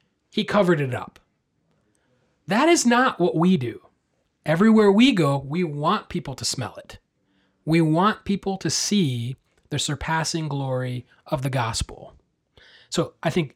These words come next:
verse thirteen is really nice to correlate the illustrations together, that the light of the glory is similar to the smell of Christ that we've already seen. Verses fourteen through seventeen, we, we kinda walk through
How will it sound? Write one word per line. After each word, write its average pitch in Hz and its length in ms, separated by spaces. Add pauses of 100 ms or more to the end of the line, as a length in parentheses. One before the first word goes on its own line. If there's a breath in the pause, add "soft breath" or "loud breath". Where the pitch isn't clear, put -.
verse 190 260
thirteen 180 640
is 139 200
really 180 440
nice 156 300
to - 100
correlate 156 560
the - 100
illustrations 139 720
together, 143 540 (420 loud breath)
that - 160
the 135 100
light 143 440
of 156 140
the 165 100
glory 180 460 (100)
is 131 100
similar 160 600
to - 160
the 135 100
smell 160 720
of 139 140
Christ 143 400
that - 80
we've 139 120
already 131 200
seen. - 240 (1400 soft breath)
Verses 202 380
fourteen 240 580
through 220 140
seventeen, 143 880
we, 143 400
we 143 100
kinda 240 260
walk 165 320
through 156 480